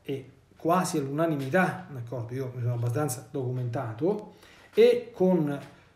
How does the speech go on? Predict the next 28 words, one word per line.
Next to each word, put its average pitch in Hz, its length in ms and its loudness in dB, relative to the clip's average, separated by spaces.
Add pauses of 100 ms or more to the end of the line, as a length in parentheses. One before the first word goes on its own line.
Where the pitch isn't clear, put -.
(120)
profonda 160 840 4
dovizia 147 680 -2
di 156 140 6
argomentazioni 147 1200 0 (200)
ammoniscono 220 1000 2 (220)
circa 170 720 -2
il 151 400 4
non 233 380 4
dover 165 380 6
partecipare 139 800 -4
in 226 180 -2
nessun 214 380 -2
modo 123 460 -6
a 185 100 -8
questo 175 320 -8
tipo 117 460 -10
di 131 140 -8
feste. - 380 -14 (260)
Punto 285 400 -4
e 135 100 -10
basta. 117 400 -12 (680)
Per 185 180 0
cui 143 160 -4
se 120 120 0
uno 220 400 4
crede 214 440 6
a 131 120 0
questo 156 800 -2